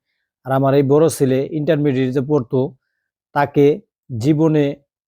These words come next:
টাকা কামানোর কি কষ্ট এবং জীবন কি জিনিস শিক্ষা দেওয়ার জন্য মূলত আমি এই প্রবাসে নিয়ে এসেছি। প্রবাসে মূলত তাকে আমি টাকা কামানোর জন্য আনি নাই। প্রবাস কত কষ্টের এবং টাকা কামানো কত কষ্টের, এগুলি বোঝানোর জন্যই মূলত আমি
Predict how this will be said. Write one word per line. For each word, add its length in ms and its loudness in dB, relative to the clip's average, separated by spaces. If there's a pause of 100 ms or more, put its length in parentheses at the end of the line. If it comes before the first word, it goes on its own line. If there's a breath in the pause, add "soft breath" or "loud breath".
টাকা 280 0
কামানোর 480 -2
কি 220 -6
কষ্ট 380 -4 (460)
এবং 360 -2
জীবন 360 0
কি 140 0
জিনিস 340 0
শিক্ষা 400 -4
দেওয়ার 240 2
জন্য 180 -2
মূলত 300 0
আমি 320 0 (520)
এই 100 0
প্রবাসে 480 0
নিয়ে 160 2
এসেছি। 540 -4 (300)
প্রবাসে 360 -2
মূলত 280 0
তাকে 320 0
আমি 340 0 (300)
টাকা 240 0
কামানোর 380 0
জন্য 200 0
আনি 200 0
নাই। 200 -2 (300)
প্রবাস 500 0
কত 300 -6
কষ্টের 540 -2
এবং 320 -4 (120)
টাকা 260 -2
কামানো 360 -2
কত 360 -2 (120)
কষ্টের, 400 0 (280)
এগুলি 300 4
বোঝানোর 480 2
জন্যই 320 4
মূলত 320 0
আমি 240 0